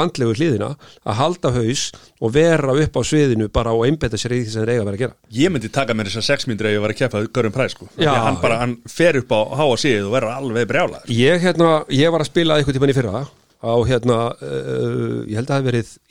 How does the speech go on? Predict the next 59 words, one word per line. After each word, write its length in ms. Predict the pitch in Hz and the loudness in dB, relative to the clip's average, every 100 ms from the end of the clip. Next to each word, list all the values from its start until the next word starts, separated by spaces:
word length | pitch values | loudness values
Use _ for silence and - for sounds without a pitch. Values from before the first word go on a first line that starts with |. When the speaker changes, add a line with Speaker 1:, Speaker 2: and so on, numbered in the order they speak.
| 165 | -8
Speaker 1:
Íslandsmótinu 540 | - 160 175 151 156 156 | -6 -2 0 2 0 -2
í 160 | - 143 139 143 - | -4 -6 -6 -8 -2
fimm 140 | 165 143 | 2 2
hundruð 160 | 139 | 2
einum. 140 | 101 - _ _ _ _ | 0 -4 _ _ _ _
Það 120 | 113 | -2
var 80 | 110 | 0
fyrsta 240 | 165 - 139 | 0 0 0
móti 240 | 151 156 | 0 -2
sem 140 | 135 - | -2 0
ég 60 | |
tók 160 | - 156 | 0 -2
þátt 320 | - 160 - | -2 -6 -4
í 140 | 139 123 - | -4 -6 -4
hér 240 | 165 139 | -2 0
á, 40 | 113 - | -2 -8
hér 160 | - 147 | -4 -2
á 40 | 95 | -2
landi. 160 | 82 _ _ _ _ _ _ _ _ - - _ _ _ | -6 _ _ _ _ _ _ _ _ -20 -20 _ _ _
Og 80 | 113 | 0
ég 220 | 113 143 | 2 4
einmitt 180 | 135 123 | 4 4
hugsaði, 380 | 135 120 98 104 | 2 2 -2 0
ég 80 | 127 | 0
er 80 | 123 | 0
í 60 | |
vandræðum 300 | 131 139 143 110 | 0 0 0 0
með 80 | 120 | 0
drenginn 260 | 120 131 120 | 0 0 -2
sem 60 | |
ég 60 | 117 | -2
var 80 | 98 | -2
að 40 | |
spila 180 | 123 123 | 0 0
við. 80 | 160 - - - - _ _ - | -2 -8 -20 -20 -20 _ _ -6
Ég 80 | |
ætla 100 | 123 147 | 0 2
aðeins 120 | 131 | 2
að 100 | 135 | 2
hægja 180 | 175 143 | 2 0
á 20 | 92 | -2
honum. 160 | 64 _ _ _ | -12 _ _ _
Ég 80 | 113 | -8
ætla 80 | 120 | -6
að 60 | 117 | 0
reyna 400 | 131 160 175 160 135 | 2 4 2 0 -2
þetta 140 | 131 - | -4 -2
triks 320 | 160 - - - - _ _ _ | -2 -2 -6 -6 -10 _ _ _
sem 160 | - 127 | 0 2
að 100 | 123 | 4
menn 180 | 139 147 | 2 4
er 120 | 135 | 2
að 80 | 117 | 2
gera 260 | 151 135 117 | 2 2 0
út 160 | 120 | 0
í 60 | 113 | 0
hinu 140 | 120 | 0
stóra 240 | 113 131 104 | 2 2 0
heimi. 160 | 104 | -6